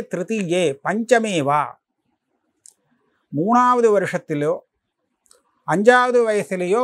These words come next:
குழந்தைக்கு காது குத்தலாம்னு இருக்கு. ஆனா முன்னாடியே கூட குத்தலாங்கிறதும் இருக்கு. அது எப்படி இருக்குன்னு கேட்டா, "அயுக் சம்வத்சரே பிராகு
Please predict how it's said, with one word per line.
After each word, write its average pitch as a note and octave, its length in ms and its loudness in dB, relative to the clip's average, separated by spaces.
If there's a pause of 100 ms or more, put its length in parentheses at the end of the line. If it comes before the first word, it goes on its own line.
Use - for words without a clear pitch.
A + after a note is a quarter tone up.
குழந்தைக்கு F#3 440 -4
காது E3 260 0
குத்தலாம்னு D3+ 560 -6
இருக்கு. B2+ 260 -12 (200)
ஆனா E3+ 200 -4
முன்னாடியே G3+ 480 0
கூட G#3 160 -4
குத்தலாங்கிறதும் D#3 760 -4
இருக்கு. B2+ 260 -10 (1000)
அது D#3+ 120 0
எப்படி G3+ 200 2
இருக்குன்னு F#3 340 -2
கேட்டா, E3+ 300 0 (1400)
"அயுக் A3+ 440 0
சம்வத்சரே A#3 800 -2 (160)
பிராகு F3 420 -2